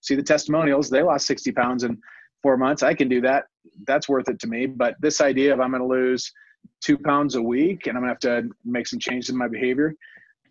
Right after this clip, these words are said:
But that's where you're absolutely right. And that's where we've been. It's easier to do gastric bypass than it is to go through the process of changing the behavior when that person is increasing their weight by thirty pounds a year at really critical or pivotal times in their life. And I think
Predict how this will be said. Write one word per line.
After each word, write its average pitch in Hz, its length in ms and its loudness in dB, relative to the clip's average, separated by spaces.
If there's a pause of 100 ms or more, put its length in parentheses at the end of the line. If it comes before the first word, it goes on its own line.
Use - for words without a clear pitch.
But - 100 -2
that's 165 280 2
where 139 480 4
you're 143 220 4
absolutely 143 360 2
right. 131 240 2
And 110 120 -10
that's 127 200 -8
where 139 100 0
we've 127 200 0
been. 139 220 -2
It's 98 220 -12
easier 147 400 2
to 139 120 4
do 139 520 2 (320)
gastric 143 380 0
bypass 139 800 0
than 135 180 -2
it 131 120 -2
is 135 280 0
to 127 100 -4
go 127 160 2
through 127 180 -4
the 123 80 -4
process 131 640 0
of 127 320 -4
changing 143 440 -2
the 127 60 -4
behavior 127 560 0 (400)
when 147 120 0
that 143 160 0
person 143 360 0
is 127 160 -2
increasing 139 600 -2
their 123 140 0
weight 143 300 2
by 123 160 -2 (100)
thirty 123 200 -2
pounds 123 320 -4
a 120 40 0
year 135 440 2 (360)
at 127 80 0
really 135 240 2
critical 131 380 -2
or 120 100 0
pivotal 127 320 -2
times 127 300 -4
in 127 60 -6
their 123 100 -2
life. 165 300 2
And 131 80 -2
I 123 80 -4
think 147 200 -2